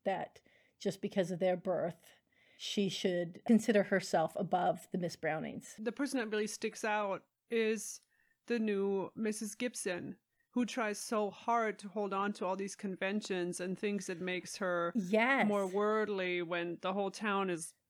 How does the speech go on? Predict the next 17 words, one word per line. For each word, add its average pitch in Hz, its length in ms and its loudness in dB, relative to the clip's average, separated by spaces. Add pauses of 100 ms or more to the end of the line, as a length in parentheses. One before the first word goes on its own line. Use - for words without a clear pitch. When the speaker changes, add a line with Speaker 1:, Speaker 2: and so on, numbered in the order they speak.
Speaker 2:
you 208 120 0
know, 170 120 -2
laughing 175 420 -2
at 170 120 -2
her, 175 240 2
at 175 140 0 (400)
her 196 160 2
daughter's 190 600 2
having 175 260 0
to 175 60 0
come 180 320 -2
out, 170 420 2
you 185 100 2
know, 180 200 2
or 185 200 2
all 190 220 2
these 196 300 -6